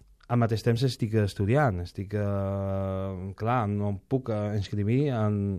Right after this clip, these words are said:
no puc fer, depèn de quina carrera, en, depèn quina universitat, perquè no me la puc permetre.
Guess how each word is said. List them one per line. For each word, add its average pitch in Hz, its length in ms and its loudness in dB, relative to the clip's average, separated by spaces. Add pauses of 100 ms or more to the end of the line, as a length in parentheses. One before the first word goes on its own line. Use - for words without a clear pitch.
(440)
no 107 120 -2
puc 110 160 -4
fer, 110 360 2
depèn 107 280 -2
de 101 80 -4
quina 107 200 -2
carrera, 107 340 0
en, 98 280 0
depèn 101 260 2
quina 104 200 4
universitat, 101 440 0
perquè 101 200 0
no 95 100 2
me 95 120 0
la 87 120 -2
puc 92 140 -10
permetre. 92 460 -4